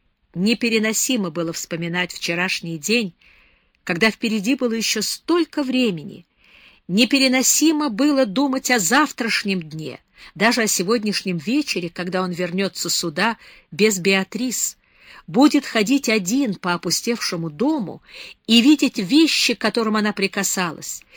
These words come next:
кресло, в котором она сидела, книги, которые она перелистывала. После полудня дождь кончился. В быстро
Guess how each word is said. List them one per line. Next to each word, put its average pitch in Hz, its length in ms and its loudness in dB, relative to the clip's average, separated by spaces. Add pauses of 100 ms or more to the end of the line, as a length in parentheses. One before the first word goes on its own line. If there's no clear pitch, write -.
(240)
кресло, 277 540 4
в - 60 -10
котором 226 360 -2
она 202 160 0
сидела, 170 600 -4 (380)
книги, 208 560 0
которые 175 400 -4
она 170 160 -6
перелистывала. 165 840 -8 (2750)
После 208 340 2
полудня 202 640 -2 (420)
дождь 240 320 0
кончился. - 800 -6 (1000)
В 170 160 -6
быстро 262 640 4